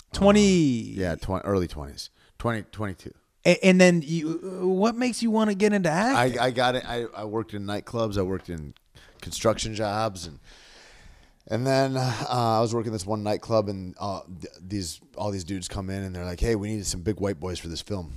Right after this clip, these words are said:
Speaker 1: Out here or in New Mexico?
Speaker 2: It was in New Mexico in Santa Fe, and it was Master P and his crew of guys from No Limit Records.
Speaker 1: Oh, yeah.
Speaker 2: And so, uh, we went and pr-, filmed a prison movie, and that was where I got a sag card, and I got into that. And then I met this guy, Keith Willard, and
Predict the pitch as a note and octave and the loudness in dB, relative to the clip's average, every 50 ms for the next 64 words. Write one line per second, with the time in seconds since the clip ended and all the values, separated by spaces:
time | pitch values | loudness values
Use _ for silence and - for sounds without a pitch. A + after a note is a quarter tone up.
0 | - - D3 D#3 D3 B2 E3+ F#3 G#3 A3+ G#3+ F3 D3 C#3+ C3+ B2+ A#2+ - - - | -2 4 4 4 6 8 8 8 8 8 8 6 6 4 4 4 2 2 0 -6
1 | - - - - E2 G2 F#2+ F#2+ F#2+ F#2+ F#2+ F#2+ - - - - F2 E2 D#2 - | -10 -12 -10 -8 -8 -6 -6 -4 -4 -4 -6 -6 -6 -6 -8 -8 -10 -8 -8 -8
2 | F#2+ F2+ F#2 F2 - - D#2+ C#2+ C#2 B1 - - - E2+ E2+ E2+ D#2+ D#2 E2+ G2 | -10 -8 -10 -12 -12 -12 -12 -12 -12 -16 -18 -14 -12 -8 -6 -6 -6 -4 -2 -2
3 | F#2 F#2 G2 - - F#2+ - - G#2+ G#2 G2+ F2+ D#2 F2 E2+ - - - G2 F#2+ | -2 -2 -4 -6 -8 4 4 4 4 4 0 -6 -8 -12 -14 -14 -12 -8 -8 -6
4 | F2+ E2+ F#2 F2+ F2+ F#2+ F#2 - - F#2 E2+ F2 F2+ F2+ F2+ F#2 F2+ F2+ F2 - | -6 -6 -6 -6 -6 -6 -8 -8 -8 -8 -6 -4 -4 -4 -4 -4 -4 -4 -6 -8
5 | - _ F2+ F2 F2+ F#2+ G#2+ A#2 G#2 G#2+ C3+ E3+ F#3 - - - - - E2 E2+ | -8 _ -6 -4 -2 0 0 0 2 4 4 4 4 2 0 -6 -12 -12 -12 -10
6 | E2+ - - G#2 G2 F#2+ F#2+ F#2 F#2 - - E2 E2+ E2+ E2 F2 G2 G2+ G2+ G2+ | -6 -4 -2 0 0 0 0 0 -2 -4 -4 -4 -4 -4 -2 -2 -2 -2 -2 -4
7 | G2+ F2+ F2 - - - - G#2 G2 F#2+ F2 - - C3+ B2+ A2 G#2 G2 F2+ E2+ | -6 -10 -10 -10 -10 -8 -6 -6 -6 -6 -6 -2 0 0 0 0 0 -2 -4 -4
8 | E2 E2 F#2 G2+ A2 G#2+ - _ _ _ _ _ _ _ F2+ F2+ F2+ F2 E2+ E2 | -4 -4 -4 -4 -6 -8 -12 _ _ _ _ _ _ _ -10 -8 -8 -8 -8 -10
9 | E2 E2+ E2 F2+ F#2 F2+ G2 E2 F2+ F#2 F2+ F2 F2+ E2+ E2 - - F#2 F2 F2+ | -10 -8 -8 -6 -6 -4 -4 -4 -6 -6 -10 -10 -12 -10 -8 -6 -4 -4 -4 -4
10 | E2+ D#2 E2 F2 F2+ F2 F2+ F2 F2+ F2+ E2 D#2+ D2 B1 D#2 E2+ D#2 E2+ E2 D#2 | -4 -4 -4 -4 -2 -2 -2 -2 -2 -2 -4 -6 -8 -10 -12 -10 -8 -8 -8 -8
11 | D#2+ D#2+ D#2+ D#2 D#2+ D#2+ D#2+ E2 D2+ F2 F2+ E2+ E2+ E2+ F2 E2+ - - E2 - | -8 -8 -8 -8 -8 -8 -10 -10 -10 -10 -10 -10 -10 -10 -10 -12 -12 -12 -12 -10
12 | - F2 E2+ - - F#2+ F2 - - E2+ D#2+ D2+ D2 D2+ D#2 D#2 D#2 C#2+ C#2+ C#2 | -8 -10 -10 -8 -8 -6 -4 -4 -4 -4 -4 -6 -6 -6 -8 -10 -12 -14 -16 -20